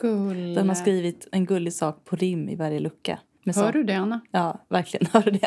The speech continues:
Speaker 2: Anna?
Speaker 1: <laughs>
Speaker 2: Fast hon har inte skrivit för alla dagar, utan bara de dagarna hon vet att vi kommer träffas. Så det är typ hälften av alla dagar.
Speaker 1: Vad ska du, ni inte, när ska ni inte ses?
Speaker 2: Ja, men till exempel när hon är bortrest eller jag är bortrest eller
Speaker 1: Mm,
Speaker 2: någonting.
Speaker 1: mm.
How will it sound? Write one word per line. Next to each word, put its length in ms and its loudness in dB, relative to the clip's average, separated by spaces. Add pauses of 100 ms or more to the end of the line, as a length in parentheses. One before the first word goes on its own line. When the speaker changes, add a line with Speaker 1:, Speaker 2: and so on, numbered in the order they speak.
Speaker 2:
Anna? 120 4 (720)
Speaker 1:
<laughs> 100 -16 (680)
Speaker 2:
Fast 180 4
hon 140 -2
har 60 8
inte 200 0
skrivit 340 0
för 80 0
alla 200 2
dagar, 260 2
utan 200 0
bara 200 2
de 160 2
dagarna 280 0
hon 100 0
vet 180 -2
att 60 -2
vi 40 -2
kommer 200 -2
träffas. 580 0 (300)
Så 160 0
det 80 4
är 40 0
typ 220 0 (240)
hälften 420 2
av 100 2
alla 100 0
dagar. 600 2
Speaker 1:
Vad 220 0
ska 140 0
du, 220 0
ni 280 0
inte, 240 -2
när 420 0
ska 160 -6
ni 80 2
inte 220 -4
ses? 420 -8
Speaker 2:
Ja, 120 -6
men 140 2
till 60 -2
exempel 300 2
när 60 4
hon 100 0
är 40 0
bortrest 400 -2
eller 120 -2
jag 80 0
är 60 -6
bortrest 400 -6
eller 80 -2
Speaker 1:
Mm, 120 2
Speaker 2:
någonting. 240 -2
Speaker 1:
mm. 160 -4